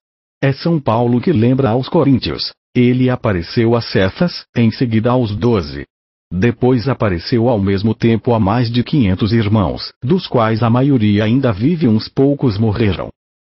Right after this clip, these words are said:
Apareceu a Tiago, e depois a todos os apóstolos. Por último de todos apareceu também a mim,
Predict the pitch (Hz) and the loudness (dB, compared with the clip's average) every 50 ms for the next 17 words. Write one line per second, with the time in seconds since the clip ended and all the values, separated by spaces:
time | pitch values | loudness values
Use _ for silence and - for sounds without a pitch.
0 | _ _ - 127 - - 147 143 147 147 - - - 117 113 117 110 - - 143 | _ _ -4 -4 -2 -2 -2 -2 0 -2 -2 -2 0 2 2 2 0 0 0 0
1 | 107 95 98 101 - 117 113 - _ 156 156 160 175 147 - - 120 127 131 117 | 0 0 -2 -2 -4 -8 -12 -8 _ -2 0 0 0 0 0 2 2 2 2 2
2 | 131 139 127 - 135 123 120 107 113 101 98 98 110 117 110 - 120 113 104 92 | 0 -4 -2 0 0 0 2 2 0 0 0 0 -2 -2 -2 -2 -2 -2 -2 -2
3 | - - 80 76 69 58 50 - - - - _ _ _ _ _ _ _ _ - | -6 -10 -10 -10 -8 -10 -10 -12 -12 -14 -16 _ _ _ _ _ _ _ _ 0
4 | 147 139 131 117 110 117 135 - - 156 151 147 135 143 - - 127 127 127 117 | 2 2 4 4 2 2 0 0 0 0 0 0 -2 -4 -2 0 0 2 2 0
5 | 120 107 135 127 - - 107 90 85 - - - 131 113 113 110 - 143 135 101 | 0 -2 -2 -2 -2 -2 -2 -2 -4 -4 -4 -2 0 0 0 0 2 0 2 2
6 | 95 110 127 131 120 107 110 107 85 | 2 2 2 2 2 2 2 0 0